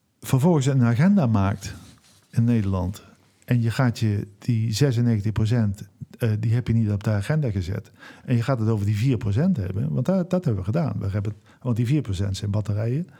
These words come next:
zijn compressed air, zijn waterstof,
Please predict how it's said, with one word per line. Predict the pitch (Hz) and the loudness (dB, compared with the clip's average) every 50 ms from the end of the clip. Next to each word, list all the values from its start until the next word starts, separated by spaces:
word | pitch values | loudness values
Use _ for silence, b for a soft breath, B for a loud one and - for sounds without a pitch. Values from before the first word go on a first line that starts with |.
| B B B B B B B B B B B | B B B B B B B B B B B
zijn | - - - 107 98 98 95 101 - - | -8 -4 -2 0 0 0 -2 -4 -6 -2
compressed | - 131 113 104 104 104 101 - - - | 0 0 2 2 0 -2 -2 -4 -4 -2
air, | 143 135 139 160 185 - - - - _ b b b b b b b b b b b | 0 0 0 0 -4 -6 -8 -18 -20 _ b b b b b b b b b b b
zijn | b - - - 123 107 104 104 101 - | b -10 -2 -2 0 0 0 0 -2 -2
waterstof, | - 110 113 113 120 - 143 - - - 160 170 170 - - - | -2 -2 0 0 0 -2 -4 -4 -2 -2 -2 -2 -2 -6 -12 -20